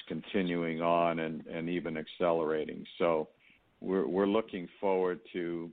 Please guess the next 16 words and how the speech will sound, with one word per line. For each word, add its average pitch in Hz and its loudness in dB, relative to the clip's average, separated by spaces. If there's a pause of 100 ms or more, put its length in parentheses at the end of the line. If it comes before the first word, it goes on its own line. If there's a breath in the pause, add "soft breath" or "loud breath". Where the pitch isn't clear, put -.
more 92 2
positives 92 -2 (160)
to - -20 (160)
come. 98 -4 (640)
Don't 90 -8 (140)
see 92 -6
any 87 -6
indications, 85 -8 (120)
uh, 85 -6
of 80 -6
why 85 2
that 80 0
wouldn't 104 -2
be 98 2
the 92 2
case, 90 2